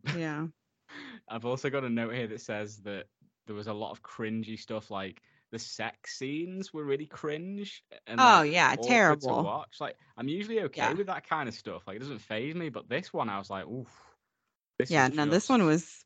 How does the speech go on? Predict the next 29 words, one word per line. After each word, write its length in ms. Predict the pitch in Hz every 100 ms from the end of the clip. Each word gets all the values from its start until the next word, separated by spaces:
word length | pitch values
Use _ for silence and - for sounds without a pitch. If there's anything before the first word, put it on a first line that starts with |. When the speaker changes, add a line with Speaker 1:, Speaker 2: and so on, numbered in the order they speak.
| -
Speaker 2:
was, 260 | 180 170
Speaker 1:
<laughs> 280 | 165 143 -
Speaker 2:
it, 240 | 202 170 -
it 160 | 240
is 180 | 240 220
very 220 | 202 196
uncomfortable. 560 | 175 190 190 190 175 180
But 140 | 220
the 80 | 247
thing 200 | 262 320
is, 140 | 330 285
is 180 | 254 - - - - _ _
<sighs> 300 | - - -
kind 220 | - 339 392
of, 220 | 349 240 - - - - _ _ _ _ -
this 180 | 180 -
can 180 | 175
come 240 | 165 - 165
off 240 | 151 -
weird. 360 | 147 139 139 - _
Let 100 | -
me 60 | 85
see 160 | -
how 160 | 92 95
I 80 | 101
can 140 | 202
say 180 | 202 214
this. 440 | 104 220 220 - - _ _ _ _ _ _ _ _ _ _ _ -
When 400 | 233 226 233 220